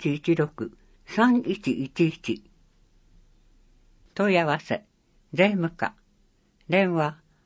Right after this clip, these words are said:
零四九二五二七一一五。二十九、三月の緊急修繕当番店。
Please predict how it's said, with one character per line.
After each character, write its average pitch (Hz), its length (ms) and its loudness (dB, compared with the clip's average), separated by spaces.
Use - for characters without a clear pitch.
零 226 280 4
四 196 280 2
九 120 400 -4
二 208 300 2
五 165 320 0
二 120 280 -6
七 190 300 2
一 127 280 -4
一 127 240 -4
五。 95 340 -4
二 254 160 6
十 165 300 2
九、 - 360 -2
三 240 320 2
月 202 300 0
の 139 200 -2
緊 262 300 2
急 226 320 2
修 254 280 6
繕 233 260 6
当 202 280 4
番 175 240 2
店。 98 300 -6